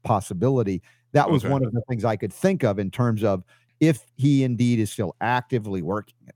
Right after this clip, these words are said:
Speaker 1: Langley. Again, I, I don't, haven't done the research that our friend Official Stories has in this re-, in this regard, but I can say plausibly we know the,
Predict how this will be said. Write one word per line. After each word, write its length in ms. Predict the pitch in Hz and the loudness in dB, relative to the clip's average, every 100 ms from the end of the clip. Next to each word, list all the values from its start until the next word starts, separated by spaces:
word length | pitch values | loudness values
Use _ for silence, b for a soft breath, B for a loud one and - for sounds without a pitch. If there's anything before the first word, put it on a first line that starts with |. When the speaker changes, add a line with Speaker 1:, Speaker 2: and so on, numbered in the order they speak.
| - | -8
Speaker 1:
Langley. 500 | 120 147 143 131 127 | -2 -2 0 -2 -2
Again, 240 | 120 135 135 | -2 -2 0
I, 180 | 147 165 | -4 -2
I 160 | 139 156 | 0 0
don't, 140 | 175 151 | 2 2
haven't 200 | 165 160 | 2 2
done 140 | 151 | 2
the 60 | 139 | 4
research 420 | 120 120 123 110 - | 2 2 0 -4 -2
that 140 | 104 | -2
our 60 | 98 | -2
friend 260 | - 117 | -2 -2
Official 300 | 98 110 - | 0 -4 -6
Stories 340 | - 110 101 92 | -6 0 0 0
has 220 | 85 76 _ | -4 -6 _
in 120 | 92 87 | -6 -4
this 200 | 85 - | -4 -10
re-, 80 | - _ | -20 _
in 80 | 80 | -16
this 140 | 73 | -16
regard, 240 | 65 - - b b | -12 -12 -14 b b
but 100 | - | 4
I 100 | 147 | 4
can 140 | 135 131 | 4 0
say 200 | - 131 | 2 0
plausibly 720 | 131 139 175 143 120 113 110 _ _ - | 4 4 4 2 2 2 0 _ _ -6
we 180 | 123 120 | -2 0
know 320 | 117 127 139 | 4 4 4
the, 240 | 120 120 | 4 2